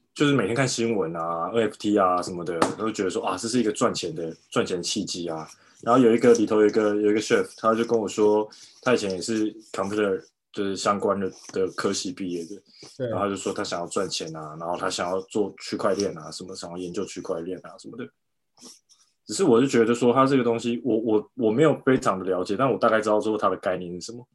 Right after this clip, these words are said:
Speaker 2: 对。
Speaker 1: 所以我就觉得说，呃，你要赚钱的话，你走技术上的区块链，我觉得是很遥不可及的。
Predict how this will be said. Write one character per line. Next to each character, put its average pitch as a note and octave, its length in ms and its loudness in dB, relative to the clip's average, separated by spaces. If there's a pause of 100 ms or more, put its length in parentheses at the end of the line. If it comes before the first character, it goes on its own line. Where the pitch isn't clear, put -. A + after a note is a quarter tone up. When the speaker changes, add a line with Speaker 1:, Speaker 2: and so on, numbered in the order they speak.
(340)
Speaker 2:
对。 G#2+ 300 -8 (840)
Speaker 1:
所 - 160 0
以 E3+ 40 8
我 D3 80 8
就 D#3 80 8
觉 C#3 100 6
得 B2+ 60 6
说， B2+ 640 4
呃， G2+ 640 0
你 A2+ 120 -8
要 D3 120 2
赚 D3+ 200 2
钱 G#2 160 -2
的 F#2+ 60 -4
话， G#2+ 260 2 (220)
你 F#2 140 -10
走 F2+ 260 -4
技 B2+ 180 0
术 A#2 160 0
上 G#2 220 -2
的 F2+ 60 -4
区 G2 180 -6
块 G#2 160 0
链， F#2 180 -2
我 E2+ 80 -10
觉 E2+ 160 -10
得 F2 140 -8
是 F2+ 400 -8 (160)
很 F#2 240 -10
遥 F#2 140 -2
不 G#2 100 -6
可 F#2+ 160 -6
及 - 240 -12
的。 - 100 -16